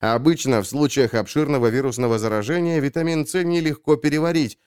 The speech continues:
особенно в больших дозах. Витамин С в сельдерейном соке другой.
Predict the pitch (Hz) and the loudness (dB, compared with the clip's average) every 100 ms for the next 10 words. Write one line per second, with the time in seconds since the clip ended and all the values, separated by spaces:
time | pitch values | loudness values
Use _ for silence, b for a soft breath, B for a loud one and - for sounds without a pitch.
0 | _ 104 101 110 120 123 107 95 95 87 | _ -4 -2 -2 0 2 0 0 -4 -2
1 | 95 104 123 87 80 - _ _ _ - | -4 -2 -2 -2 -6 -20 _ _ _ -2
2 | 107 107 101 95 87 113 104 104 98 98 | 0 0 0 0 0 0 0 0 0 2
3 | 101 98 92 - 98 98 101 135 131 131 | 2 0 -2 -2 -4 -2 -2 -2 -2 0
4 | 87 | 0